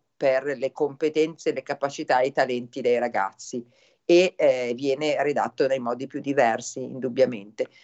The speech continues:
Io credo che questa riforma dell'orientamento, che è una riforma che del, prevista dal P N R R, <clears throat> che è una riforma che è anche finanziata, c'è un sostegno finanziario, sia molto importante perché,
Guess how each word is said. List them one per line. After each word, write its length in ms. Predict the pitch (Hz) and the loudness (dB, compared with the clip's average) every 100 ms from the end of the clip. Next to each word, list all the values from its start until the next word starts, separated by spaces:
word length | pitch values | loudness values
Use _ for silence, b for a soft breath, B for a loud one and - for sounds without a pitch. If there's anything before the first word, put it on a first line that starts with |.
| b | b
Io 160 | 185 202 | 0 2
credo 320 | 202 180 170 | 4 4 2
che 160 | 165 143 | -2 0
questa 380 | 208 202 - | 0 2 2
riforma 500 | 175 170 196 190 180 | 2 0 -2 -2 -2
dell'orientamento, 920 | 160 160 160 160 156 160 165 185 175 170 | -6 -4 -4 -4 -6 -4 -2 -4 -6 -4
che 100 | 156 | -4
è 40 | |
una 180 | 151 156 | -2 -2
riforma 560 | 156 151 170 170 170 143 | -2 -4 -2 0 -2 -10
che 320 | 156 147 - _ _ | -6 -6 -6 _ _
del, 260 | 156 151 - | 0 0 -2
prevista 400 | - 156 170 156 | -4 -4 -2 -2
dal 200 | 135 135 | -2 -4
P 80 | - | -2
N 240 | 131 135 | -2 -2
R 720 | 131 131 131 123 135 143 131 131 | -4 -2 -2 -4 0 0 0 2
R, 260 | 165 196 - | 4 2 0
<clears throat> 160 | 208 | -10
che 120 | 180 175 | -4 -4
è 40 | |
una 140 | 156 | -2
riforma 560 | 139 147 175 202 196 160 | -6 -6 -2 0 0 -2
che 100 | 151 | -2
è 40 | |
anche 580 | 139 143 151 151 160 151 _ _ _ _ _ _ | -2 -2 -6 -2 -2 -2 _ _ _ _ _ _
finanziata, 720 | - 120 123 - 131 113 - | -16 -10 -10 0 0 2 -2
c'è 120 | 135 | -4
un 60 | 127 | -4
sostegno 380 | 127 123 143 135 | -6 -8 -4 -2
finanziario, 920 | - 127 135 143 196 147 131 143 156 B B B B | -2 -2 -4 0 4 4 4 0 -2 B B B B
sia 180 | - 202 | 0 2
molto 260 | 180 170 180 | 4 2 0
importante 840 | 165 156 156 - 131 127 143 143 | -6 -6 -6 -6 -6 -6 -8 -10
perché, 680 | 139 160 151 - 175 156 - | -6 -6 -6 -4 0 0 0